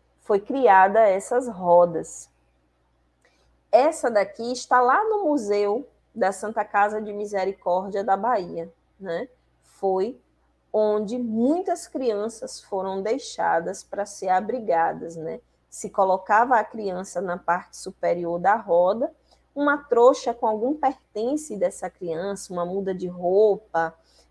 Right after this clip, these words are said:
né, uma joia, que muitas pessoas que abandonavam as crianças aí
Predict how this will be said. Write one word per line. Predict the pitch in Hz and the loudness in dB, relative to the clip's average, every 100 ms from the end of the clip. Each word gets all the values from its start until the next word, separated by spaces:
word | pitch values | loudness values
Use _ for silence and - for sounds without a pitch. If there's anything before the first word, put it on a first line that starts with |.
| _ | _
né, | 175 185 | -2 0
uma | 185 185 190 | 0 0 -2
joia, | 160 160 165 214 190 165 160 | -2 2 4 4 4 0 -4
que | - 208 214 _ _ - | -6 -14 -14 _ _ -4
muitas | 226 339 392 330 - _ - | 0 2 0 -4 -10 _ 0
pessoas | 226 - 208 - | 0 0 -4 -2
que | 208 | -4
abandonavam | 196 208 196 190 190 214 220 | -2 -2 -2 0 0 0 -2
as | 190 - | -6 -8
crianças | - 180 165 175 - 165 160 | -8 -6 -4 -4 -8 -6 -2
aí | 151 151 214 254 | 0 -2 -4 -8